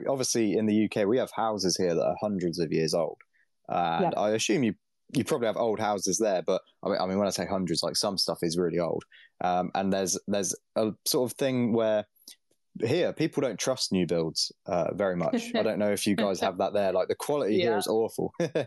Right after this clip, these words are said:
Speaker 2: Yeah.
Speaker 1: Um, there's, like, you see, you can get, like, pages where, which literally just show, you know, wall-, walls literally being, like,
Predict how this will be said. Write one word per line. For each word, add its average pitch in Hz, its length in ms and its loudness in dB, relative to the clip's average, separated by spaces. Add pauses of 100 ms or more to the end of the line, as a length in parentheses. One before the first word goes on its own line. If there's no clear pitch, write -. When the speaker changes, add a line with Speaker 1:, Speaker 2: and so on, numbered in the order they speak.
(220)
Speaker 2:
Yeah. 202 200 2
Speaker 1:
Um, 117 180 -4 (240)
there's, 120 180 0
like, 117 140 0
you 120 100 2
see, - 160 0
you 117 260 4
can 113 140 2
get, 107 160 0
like, 90 160 0
pages 92 480 0
where, 90 160 2
which 95 220 0
literally 98 320 -2
just 90 140 -2
show, 92 340 2 (340)
you 82 80 -2
know, 82 60 0
wall-, 90 460 2
walls 98 360 2
literally - 320 -2
being, 85 340 0
like, 82 360 -4